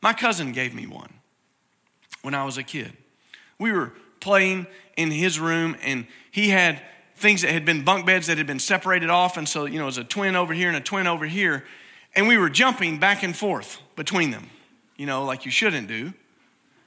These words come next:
And as I got ready to jump one time, my cousin pushed me, and my leg flicked back and hit the bottom frame of the bed. Of course, no shoes on, 'cause, I mean, you know, if you're gonna jump on the bed, you don't do it with shoes on, of course.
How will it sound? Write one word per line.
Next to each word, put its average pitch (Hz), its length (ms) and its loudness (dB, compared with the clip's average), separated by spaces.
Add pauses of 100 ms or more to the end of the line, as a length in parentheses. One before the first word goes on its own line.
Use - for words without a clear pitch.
(400)
And 180 180 4 (160)
as 247 160 4
I 269 80 6
got 247 200 4
ready 240 180 4
to 202 140 -4
jump 240 320 4
one 175 180 0
time, 170 380 0 (500)
my 202 160 4
cousin 190 380 0
pushed - 420 4
me, 160 320 -4 (480)
and 196 120 4
my 185 120 6
leg 226 260 6
flicked 202 400 -2
back 185 420 2 (380)
and 170 140 0
hit 220 180 2
the 180 60 2
bottom 196 400 4
frame 233 400 4
of 202 100 0
the 214 80 2
bed. 175 500 4 (640)
Of - 60 -20
course, 175 240 -4
no 185 140 2
shoes 214 300 0
on, 160 180 0
'cause, 185 240 -6
I 170 40 -2
mean, 156 300 -4
you - 80 -6
know, 151 120 -2
if 127 120 -8
you're 147 80 -6
gonna 254 180 6
jump 160 260 0
on 135 100 -4
the 117 80 -8
bed, 131 180 -4
you 143 80 -10
don't 147 160 -4
do 143 100 -6
it 107 40 -4
with 110 120 -8
shoes - 260 -4
on, 110 180 -10
of - 80 -20
course. - 440 -10